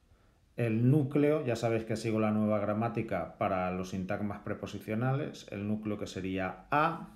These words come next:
y el término o complemento obligatorio de la preposición sería el resto, a ese hotel.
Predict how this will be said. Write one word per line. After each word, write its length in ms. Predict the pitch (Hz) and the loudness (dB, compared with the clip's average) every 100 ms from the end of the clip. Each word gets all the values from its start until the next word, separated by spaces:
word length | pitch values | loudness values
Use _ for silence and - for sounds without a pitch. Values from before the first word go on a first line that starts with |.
| - - _ - - - - - | -20 -20 _ -20 -20 -20 -20 -4
y 140 | 117 | 0
el 200 | 113 107 | 2 2
término 640 | - 143 139 139 139 160 - | 2 4 4 2 0 -2 -4
o 140 | 120 - | -6 0
complemento 560 | 110 107 107 110 110 | 0 2 0 0 0
obligatorio 500 | 110 110 107 127 120 | 0 0 0 0 0
de 100 | 110 | 2
la 140 | 107 107 | 2 0
preposición 840 | 110 - 120 117 - 135 147 156 | -2 -4 -4 -4 -2 0 0 -2
sería 560 | 117 101 104 110 113 - | -4 -2 0 0 -2 -6
el 200 | 101 92 | -8 -6
resto, 560 | 90 87 - - - - - - - | -6 -8 -10 -12 -14 -16 -20 -20 -8
a 180 | 101 98 | -4 -2
ese 220 | 92 95 | -4 -6
hotel. 440 | 82 82 82 - | -6 -6 -8 -10